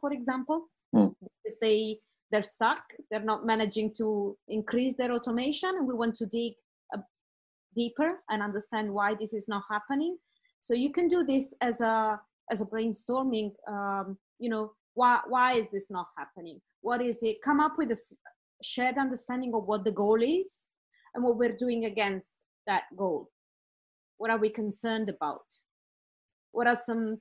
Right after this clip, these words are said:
Speaker 1: thing, things that work, uh, some other goals we have that work against this primary one, and which one is more important? You can do it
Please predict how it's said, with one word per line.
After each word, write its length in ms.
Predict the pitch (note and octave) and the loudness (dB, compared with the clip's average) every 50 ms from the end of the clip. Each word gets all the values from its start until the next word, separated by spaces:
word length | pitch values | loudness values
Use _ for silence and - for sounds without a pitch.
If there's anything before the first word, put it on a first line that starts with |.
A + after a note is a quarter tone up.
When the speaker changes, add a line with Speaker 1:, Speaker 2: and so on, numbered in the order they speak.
| _ | _
Speaker 1:
thing, 280 | - A3+ A3+ A3 A3 G#3 - _ _ _ _ _ _ _ _ _ | -4 -2 -2 -2 -2 -4 -8 _ _ _ _ _ _ _ _ _
things 280 | B3+ A#3+ A#3 A#3 A3+ - | -2 -2 0 -2 0 0
that 180 | A#3 A3 G#3 | 0 0 2
work, 480 | F#3+ A#3 A3+ G#3+ A3 A3 - - - - _ _ _ _ _ _ _ _ _ _ _ _ _ - G#3 | 2 4 4 4 2 0 -4 -10 -16 -20 _ _ _ _ _ _ _ _ _ _ _ _ _ -4 -2
uh, 180 | G3 F#3+ F#3+ - - - | 0 0 0 -2 -4 -10
some 180 | - - A#3+ A#3 | -8 -4 -2 0
other 200 | C#4 D#4+ F4 D4+ | 2 2 2 2
goals 300 | - B3+ A#3+ A3 A3+ - | 4 4 4 4 2 0
we 120 | A3 G#3+ | -4 -4
have 240 | - - A3 G3+ G3+ G3+ | -2 0 0 0 0 -2
that 140 | G#3 F#3 E3+ | -4 -4 -2
work 260 | G#3 G#3 F#3+ G3 - - - | -2 -2 -2 -4 -6 -10 -10
against 460 | G#3 F3+ G3 F#3+ F3+ F3+ F3 - - | -8 -6 -6 -6 -6 -6 -8 -10 -10
this 160 | F#3 F3+ - | -10 -10 -8
primary 460 | - - A#3 A#3 A3+ G#3 F#3 F3 D#3 | -2 0 2 2 2 2 0 -2 -4
one, 220 | D#3+ D3 D3 C#3+ - | -4 -4 -6 -6 -4
and 140 | A#3+ A#3+ A3 | -4 -2 -2
which 220 | A#3 C4 C4+ - - | 0 -2 -2 0 0
one 180 | C4+ C4 B3+ | 0 0 0
is 120 | A#3+ A#3+ A#3 | -2 -2 -2
more 140 | A#3 A#3 | 0 0
important? 640 | A3 G#3 G3 - - D4 C#4+ C#4+ - F3 D3 D3+ - _ _ _ _ _ _ _ _ _ _ _ _ _ _ _ _ _ _ _ _ _ _ _ _ _ _ _ _ _ _ - - - _ _ _ _ | 0 -2 -2 -2 0 -2 0 -2 -4 -8 -8 -8 -10 _ _ _ _ _ _ _ _ _ _ _ _ _ _ _ _ _ _ _ _ _ _ _ _ _ _ _ _ _ _ -20 -20 -20 _ _ _ _
You 140 | - C#4 D4 | 0 0 2
can 160 | D#4+ E4+ D4 | 4 4 4
do 100 | B3 A#3 | 6 4
it 160 | B3+ C4 - | 2 0 -2